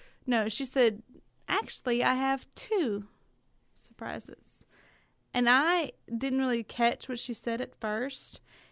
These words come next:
and you immediately said, "You are kidding." And then I was like, <gasps> "Oh, shit. There's two babies in there." And then, then I think you said, "Twins," and she said, "Twins."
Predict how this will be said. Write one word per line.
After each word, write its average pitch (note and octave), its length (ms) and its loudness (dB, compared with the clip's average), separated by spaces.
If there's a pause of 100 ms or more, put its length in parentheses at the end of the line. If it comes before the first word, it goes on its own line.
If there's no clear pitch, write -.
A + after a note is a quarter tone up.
(160)
and A#3 220 6
you B3 240 4
immediately A3+ 460 2
said, G3 460 -4
"You C4+ 340 10
are F#3 260 2
kidding." A#3+ 680 4 (1120)
And A#3 120 0
then A3 180 0
I G#3+ 140 2
was A3 140 -2
like, G#3 160 -2
<gasps> - 20 -10
"Oh, B3+ 540 0 (320)
shit. - 260 -10 (560)
There's - 220 -8
two - 100 -14
babies - 380 -18
in - 120 -20
there." - 880 0
And A#3 120 8
then, A#3 420 2
then A#3 380 4
I B3+ 120 10
think D#4+ 240 2
you C#4+ 140 8
said, A3 260 4
"Twins," C4+ 360 0
and A#3+ 180 2
she A#3+ 160 -2
said, A3 320 -2
"Twins." E4+ 640 2